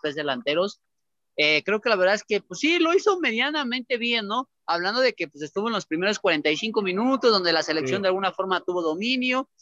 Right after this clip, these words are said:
Speaker 1: quizás no ingirió tanto en el juego, pero bueno, podemos decir que en ese aspecto como que se limpia un poco su historial, lo de Santiago Jiménez a comparación es que, eh, cuando se necesitaba un poquito de él,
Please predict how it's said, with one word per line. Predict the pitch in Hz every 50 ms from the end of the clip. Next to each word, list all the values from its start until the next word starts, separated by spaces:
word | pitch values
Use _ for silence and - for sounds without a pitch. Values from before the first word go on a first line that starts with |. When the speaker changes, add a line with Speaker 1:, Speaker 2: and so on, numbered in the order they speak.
| _ _ _
Speaker 1:
quizás | - 190 185 226 247 247
no | 233 233 254
ingirió | 262 226 - 233 202 220 233 226
tanto | - 240 240 220 - 240
en | 226
el | 196 175 160
juego, | - - 196 208 214 202 240 262 269 -
pero | 165 156 151 143
bueno, | 151 196 208 185 156 - _ _ _
podemos | - 156 160 180 190 214 202
decir | 190 165 - 202
que | 185 208
en | 208
ese | 208 190 196
aspecto | 190 - - 196 185 - 220 202
como | - 180 165 160 139
que | - 151
se | - - 165
limpia | 165 165 180 208 220 202 - 214 202
un | 196 170
poco | - 202 190 - 214 196
su | - 170
historial, | 147 131 - - 151 160 180 185 175 - _ _ _ _ _ _ -
lo | 156 156
de | 165 156
Santiago | 156 160 147 147 - 180 190 202
Jiménez | 185 - 160 165 180 185 208 190 180
a | 160
comparación | - - 147 139 - 156 156 160 156 147 - - 185 185 185
es | 190 185 -
que, | - 190 180 160 - _ _ _ _ _ -
eh, | 160 165 160
cuando | - 170 165 165 160
se | 156 147 160
necesitaba | 165 165 156 - - 202 196 208
un | 214 202
poquito | - 214 - - 196 190 - 214 196
de | 190 202 226
él, | - 359